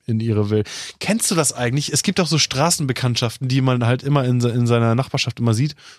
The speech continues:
Man grüßt sich aber nicht, man, man, man sieht aber immer die gleichen Personen.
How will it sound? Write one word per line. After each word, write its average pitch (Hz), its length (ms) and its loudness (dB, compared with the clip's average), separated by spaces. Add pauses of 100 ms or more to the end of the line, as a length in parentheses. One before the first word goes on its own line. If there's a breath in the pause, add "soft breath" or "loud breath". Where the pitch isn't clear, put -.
Man 120 140 2
grüßt 135 260 0
sich 113 180 0
aber 107 140 2
nicht, 131 220 0
man, 120 180 2
man, 113 300 0 (100)
man 113 380 -2
sieht 135 280 0
aber 127 140 2
immer 139 140 4
die 120 80 0
gleichen 120 260 0
Personen. 117 340 0